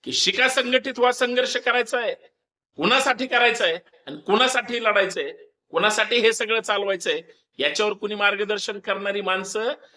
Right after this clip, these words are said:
आता महाराष्ट्रात पुढे येऊन बोलणार आहेत की नाही? आणि प्रबोधन चळवळीच्या आणि ते जे गप्पा हाणणार आहेत ना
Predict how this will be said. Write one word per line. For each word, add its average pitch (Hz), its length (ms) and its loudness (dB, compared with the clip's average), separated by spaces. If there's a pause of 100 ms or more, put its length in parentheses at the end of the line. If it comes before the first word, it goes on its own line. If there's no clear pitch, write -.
(180)
आता 202 220 0
महाराष्ट्रात 208 480 0
पुढे 208 280 2
येऊन 208 200 0
बोलणार 202 340 0
आहेत 190 240 2
की 202 60 -6
नाही? 165 180 -2 (340)
आणि 151 160 -2
प्रबोधन 220 500 4
चळवळीच्या 226 540 2
आणि 233 200 -2 (460)
ते 202 120 6
जे 208 100 4
गप्पा 185 360 2
हाणणार 220 300 0
आहेत 240 180 4
ना 175 300 -2